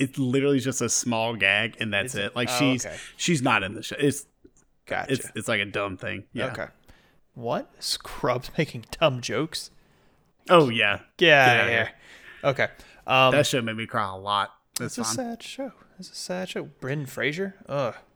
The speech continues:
Speaker 1: Oh, my God.
Speaker 2: Where do you think we are right now?
Speaker 1: I was, oh,
Speaker 2: Ugh.
Speaker 1: I was lit-,
Speaker 2: Cry,
Speaker 1: I was
Speaker 2: cry,
Speaker 1: literally about
Speaker 2: cry,
Speaker 1: to be
Speaker 2: cry,
Speaker 1: like,
Speaker 2: cry,
Speaker 1: I was,
Speaker 2: cry.
Speaker 1: <laughs> I was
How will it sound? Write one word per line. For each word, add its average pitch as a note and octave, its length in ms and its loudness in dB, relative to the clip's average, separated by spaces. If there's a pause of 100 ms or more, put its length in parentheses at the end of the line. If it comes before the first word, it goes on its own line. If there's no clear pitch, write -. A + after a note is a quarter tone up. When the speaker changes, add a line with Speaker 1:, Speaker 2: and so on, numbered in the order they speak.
(100)
Speaker 1:
Oh, C#3+ 380 8
my G2 300 -4 (120)
God. C#3+ 460 -2
Speaker 2:
Where D3 120 -4
do F#3 80 -2
you G3 60 -2
think F3+ 220 -8
we C#3+ 120 -4
are D#3+ 160 -4
right A#2 160 -12
now? A2+ 220 -16 (340)
Speaker 1:
I E3+ 100 12
was, F#3+ 280 6 (260)
oh, D4+ 360 6
Speaker 2:
Ugh. D4+ 340 4
Speaker 1:
I F3 100 8
was F3 180 6
lit-, D#3+ 220 6
Speaker 2:
Cry, F#3+ 180 6
Speaker 1:
I F#3 120 8
was A3 100 12
Speaker 2:
cry, F#3+ 100 12
Speaker 1:
literally F#3 200 8
about F#3 120 12
Speaker 2:
cry, F3 80 6
Speaker 1:
to D#3 60 2
be E3+ 60 8
Speaker 2:
cry, D#3+ 160 10
Speaker 1:
like, D3 100 0
Speaker 2:
cry, A3 140 6
Speaker 1:
I D#3 100 6
was, D#3+ 140 6
Speaker 2:
cry. A#3 960 6
Speaker 1:
<laughs> - 40 -8
I D3+ 60 10
was D#3+ 140 2